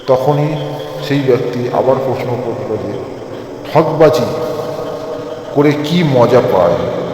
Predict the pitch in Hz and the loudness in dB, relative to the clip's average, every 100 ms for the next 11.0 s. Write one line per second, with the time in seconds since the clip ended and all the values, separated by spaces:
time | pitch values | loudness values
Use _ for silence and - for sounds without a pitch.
0 | - - - - - - - 135 156 123 | -6 -6 -8 -8 -8 -10 2 4 4 4
1 | 120 117 120 107 - - - - - - | 2 0 -2 -4 -4 -6 -8 -8 -8 -10
2 | - - - - - - - 113 117 117 | -10 -12 -12 -12 -14 -14 -10 -6 -6 -6
3 | - 113 - 123 90 73 - - - - | -6 -8 0 0 2 0 -4 -8 -8 -10
4 | - - - - - - - - 113 127 | -10 -12 -12 -12 -12 -14 -14 -8 -6 -4
5 | 123 110 113 127 110 120 120 104 117 123 | -2 -2 0 0 2 0 -2 -2 -2 0
6 | 104 - - - - 123 - 123 123 123 | -2 -4 -8 -10 -10 -12 -12 -12 -14 -14
7 | 123 123 - - - - - 123 110 127 | -14 -16 -16 -16 -18 -18 -16 -14 -6 0
8 | 123 120 123 123 - - - 123 123 123 | 0 0 -6 -8 -10 -10 -10 -10 -12 -12
9 | 123 123 123 123 123 123 - - - - | -14 -14 -14 -14 -16 -16 -18 -18 -18 -18
10 | - - - - 151 160 156 - 160 | -18 -18 -14 -2 0 2 0 6 8